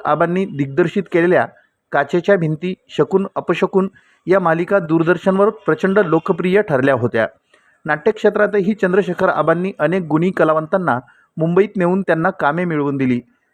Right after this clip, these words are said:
त्यांच्या आयुष्याला आर्थिक स्थैर्य मिळवून दिलं. नाट्यक्षेत्रातील अनेक दिग्गज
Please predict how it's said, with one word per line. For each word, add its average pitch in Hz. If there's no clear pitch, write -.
त्यांच्या 165
आयुष्याला 175
आर्थिक 143
स्थैर्य 165
मिळवून 139
दिलं. 123
नाट्यक्षेत्रातील 202
अनेक 170
दिग्गज 160